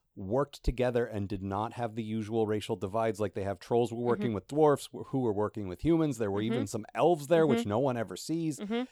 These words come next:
Speaker 1: And women got the same amount of work as
Speaker 2: Mm-hmm.
Speaker 1: men. And it's like, they even brought it up very briefly, where it was like, "I couldn't get this good of a job anywhere else, but here
Speaker 2: Yeah.
Speaker 1: I have the same chance you have." And it's like,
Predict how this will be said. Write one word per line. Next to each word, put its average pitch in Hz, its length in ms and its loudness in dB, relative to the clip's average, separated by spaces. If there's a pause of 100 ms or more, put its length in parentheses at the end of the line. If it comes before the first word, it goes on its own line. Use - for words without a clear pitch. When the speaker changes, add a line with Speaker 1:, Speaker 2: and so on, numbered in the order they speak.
(300)
Speaker 1:
And 117 260 0
women 165 380 4
got 127 240 -2
the 104 80 -6
same 120 400 -2
amount 113 320 -2
of 98 140 -4
work 117 240 0
as 98 100 -4
Speaker 2:
Mm-hmm. 98 120 -2
Speaker 1:
men. 170 260 2
And 131 100 0
it's 117 160 -6
like, 107 200 -2 (480)
they 127 180 0
even 143 360 2
brought 120 380 0
it 107 80 -2
up 117 120 0
very 101 400 2
briefly, 90 680 -4
where 113 180 0
it 101 100 -6
was 98 200 -6
like, 98 260 -6 (180)
"I 73 140 -4
couldn't 202 460 -4
get 101 240 -4
this 92 300 -6
good 90 200 -4
of 82 80 -4
a 87 60 -2
job 82 480 -4
anywhere 85 400 -4
else, 151 160 4
but - 160 -2
here - 160 2
Speaker 2:
Yeah. 208 60 6
Speaker 1:
I - 20 6
have 113 160 4
the 113 80 -6
same 120 240 0
chance 160 260 -2
you 214 140 0
have." 135 120 6
And 117 80 2
it's 113 80 -4
like, 127 140 -4